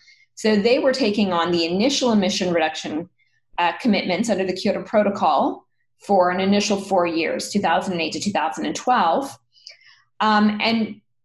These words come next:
so one of the ways for countries in the Global South to participate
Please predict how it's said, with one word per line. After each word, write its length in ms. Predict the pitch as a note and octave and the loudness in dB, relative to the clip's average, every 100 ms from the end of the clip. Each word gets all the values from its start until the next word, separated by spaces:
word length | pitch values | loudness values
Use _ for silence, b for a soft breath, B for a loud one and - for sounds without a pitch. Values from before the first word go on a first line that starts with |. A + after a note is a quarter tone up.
| _ - | _ -10
so 280 | G#3 B3+ A#3 | 0 2 2
one 320 | G#3 A#3 C#4+ | 2 2 4
of 60 | C#4+ | 4
the 60 | |
ways 280 | B3 A3+ A3 | 4 4 2
for 100 | A3 | -2
countries 380 | G#3 G#3+ G#3+ G#3 | 0 2 2 2
in 80 | G3 | 2
the 80 | F3+ | 2
Global 260 | F#3 F3+ | 0 0
South 300 | F3+ F#3+ F#3 | 0 0 0
to 80 | G3+ | -4
participate 1040 | - F3+ - G4 G4+ - A3+ D3+ C3+ C#4 | -8 -6 -2 0 0 -2 -2 0 0 -4